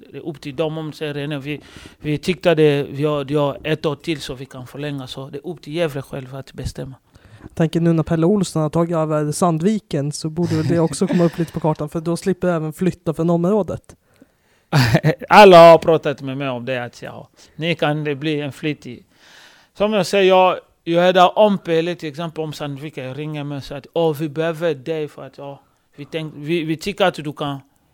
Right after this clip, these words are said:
Speaker 1: ge oss den rutin som du har och hjälpa." Vi, så, så, varför? Om Gävle säger, "René, det räcker."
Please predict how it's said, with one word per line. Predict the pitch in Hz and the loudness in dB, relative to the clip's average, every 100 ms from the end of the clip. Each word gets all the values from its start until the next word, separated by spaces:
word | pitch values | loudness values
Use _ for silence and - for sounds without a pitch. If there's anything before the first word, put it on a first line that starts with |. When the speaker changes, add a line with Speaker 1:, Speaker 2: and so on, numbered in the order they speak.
| _ | _
Speaker 1:
ge | 147 175 | 0 2
oss | 175 - | 2 0
den | 135 160 151 135 _ _ _ _ _ _ | -6 -6 -6 -10 _ _ _ _ _ _
rutin | 151 151 156 190 165 | -8 -8 -6 -4 -6
som | - 147 135 117 _ _ _ _ _ | -6 -8 -8 -16 _ _ _ _ _
du | 135 151 | -6 0
har | 165 165 151 | 2 0 -2
och | 143 143 | -6 -8
hjälpa." | 151 156 151 135 131 | -8 -8 -10 -14 -10
Vi, | 143 156 156 156 - 135 | -8 -6 -8 -14 -20 -20
så, | - 143 | -20 -20
så, | 147 151 | -20 -20
varför? | 143 170 - 180 139 - _ _ _ | -8 -8 -6 -8 -8 -20 _ _ _
Om | 175 170 | -6 -4
Gävle | 156 185 151 143 | -2 -2 -4 -8
säger, | - 151 143 127 | -10 -14 -14 -14
"René, | 147 156 | -12 -12
det | 135 139 | -12 -14
räcker." | 143 - | -16 -20